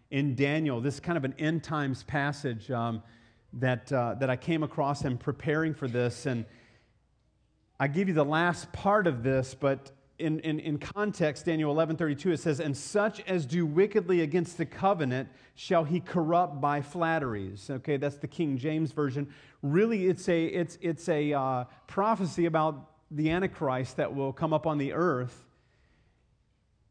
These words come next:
and that he will corrupt by flatteries. And, uh, and then it says this about the end times.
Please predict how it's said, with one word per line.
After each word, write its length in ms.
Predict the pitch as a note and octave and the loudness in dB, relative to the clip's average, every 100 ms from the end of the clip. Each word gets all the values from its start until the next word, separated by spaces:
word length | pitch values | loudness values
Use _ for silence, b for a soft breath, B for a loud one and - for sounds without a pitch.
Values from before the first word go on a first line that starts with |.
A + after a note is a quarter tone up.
| _ D3+ | _ 0
and 180 | D#3+ D#3 | 2 4
that 220 | D#3 D3+ | 4 2
he 160 | F#3+ | 0
will 100 | E3+ D3+ | 0 -2
corrupt 520 | - E3 E3+ E3+ C3+ | -2 2 4 2 2
by 180 | C#3+ C3 | 0 0
flatteries. 1040 | - D3+ D#3 D#3+ C3 A2 A2+ A2 - - | -2 0 2 2 0 -2 -2 -4 -10 -12
And, 460 | C#3+ C3 B2 B2 C3 | -6 -4 -2 -2 0
uh, 240 | B2 A#2+ | 0 0
and 120 | B2 C#3+ | 0 0
then 100 | F#3 | 0
it 100 | E3 | -2
says 440 | - E3+ C#3+ C3 | -2 0 0 -2
this 640 | D#3 C3 - - - - - _ _ | -2 -2 -4 -14 -18 -20 -20 _ _
about 320 | B2+ C#3 C3 | 0 0 0
the 140 | C#3 C3 | -4 -2
end 200 | D3+ C#3+ | -4 -2
times. 720 | D3+ C#3 B2+ - - - | -6 -6 -10 -16 -20 -20